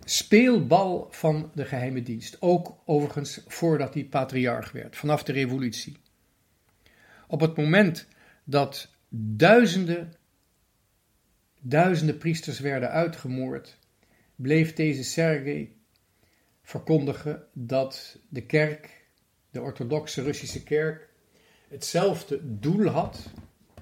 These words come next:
en dezelfde insteek hadden als de atheïstische communistische partij. Dat was Sergei, de eerste patriarch. Tijdens de revolutie is er ook een kort moment geweest dat er een patriarch was, patriarch Tichon.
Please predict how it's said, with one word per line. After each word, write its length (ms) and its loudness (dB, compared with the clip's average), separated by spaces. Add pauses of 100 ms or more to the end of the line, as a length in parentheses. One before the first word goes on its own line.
(120)
en 120 -8
dezelfde 540 0
insteek 520 0
hadden 280 -6
als 320 -4
de 120 -4
atheïstische 680 -4
communistische 640 -8
partij. 460 -14 (1200)
Dat 300 -2
was 480 -2
Sergei, 680 0
de 120 -8
eerste 520 -4 (220)
patriarch. 720 -6 (580)
Tijdens 320 6
de 80 4
revolutie 640 0
is 140 -2
er 140 0
ook 180 4
een 200 0
kort 420 0
moment 380 0
geweest 400 -2
dat 120 -4
er 60 -8
een 100 -8
patriarch 560 -2
was, 200 -6
patriarch 500 -2
Tichon. 600 -4